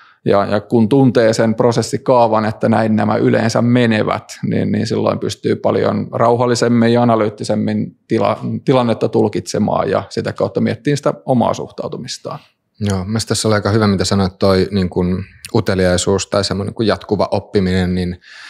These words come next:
Speaker 2: niin, ähm, voisiko sanoa niin, että, että hyväksi neuvottelijaksi, äh, nimenomaan tullaan oppimalla.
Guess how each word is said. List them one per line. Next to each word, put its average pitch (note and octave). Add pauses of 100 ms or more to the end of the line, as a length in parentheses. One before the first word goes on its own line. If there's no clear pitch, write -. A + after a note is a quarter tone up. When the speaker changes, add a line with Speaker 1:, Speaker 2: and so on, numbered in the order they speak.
(160)
Speaker 2:
niin, F2+ (140)
ähm, G2 (720)
voisiko F#2+
sanoa F#2+
niin, F#2+
että, F2+
että F#2
hyväksi -
neuvottelijaksi, F2+ (360)
äh, - (400)
nimenomaan F#2
tullaan F#2
oppimalla. -